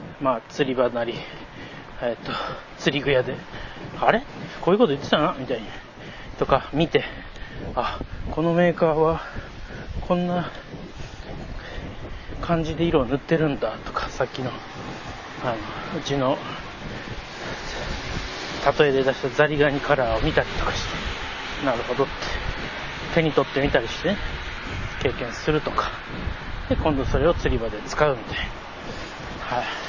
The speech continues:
まあ、そんなんで、えっと、ちょっと、前々回の、堀塾の、えー、YouTubeの、えっと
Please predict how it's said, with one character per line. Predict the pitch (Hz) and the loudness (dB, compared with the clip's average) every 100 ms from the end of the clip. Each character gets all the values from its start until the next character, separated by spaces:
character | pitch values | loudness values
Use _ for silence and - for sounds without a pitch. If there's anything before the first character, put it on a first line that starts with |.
| - | 2
ま | 143 | 2
あ、 | 127 | 4
そ | 160 | 4
ん | 156 | 6
な | 139 | 6
ん | 123 | 4
で、 | 143 160 - - - - - - - - | 4 2 0 -6 -6 -6 -6 -6 -2 2
え | 135 | 2
っ | |
と、 | - 135 | 4 4
ち | - 160 | 6 4
ょ | |
っ | |
と、 | - 147 - - - - - - - 151 | 4 4 4 6 6 6 2 -2 2 4
前 | 180 | 6
々 | 170 147 | 6 6
回 | 170 | 6
の、 | 139 135 123 131 - - - - - - - - - - | 6 4 4 2 2 0 0 0 -2 -2 -2 -2 -2 4
堀 | 160 160 | 6 6
塾 | 135 151 - 127 | 4 2 2 2
の、 | 131 - - - - - - - - - - - | 2 0 -4 -4 -6 -6 -6 -6 -6 -8 -8 0
え | 135 120 117 110 113 113 - - - - - | 2 2 0 -2 -4 -2 -2 -4 -8 -6 0
ー、 | 143 | 0
YouTube | 143 - 139 120 | 2 4 4 6
の、 | 175 156 - - - - - - - - 143 | 2 2 -4 -10 -10 -10 -12 -12 -12 -8 -2
え | 113 | -2
っ | 110 | -2
と | - | -4